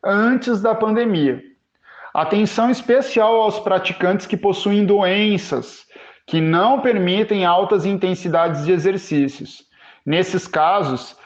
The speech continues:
deve-se diminuir ainda mais a intensidade do exercício.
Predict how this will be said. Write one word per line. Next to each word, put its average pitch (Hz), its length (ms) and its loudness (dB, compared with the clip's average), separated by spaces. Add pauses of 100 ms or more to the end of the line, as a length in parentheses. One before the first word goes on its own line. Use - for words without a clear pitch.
(160)
deve-se 175 540 0
diminuir 190 600 2
ainda 170 540 2
mais 180 400 0
a 202 80 -2
intensidade 170 760 0
do 151 100 -2
exercício. 165 680 -4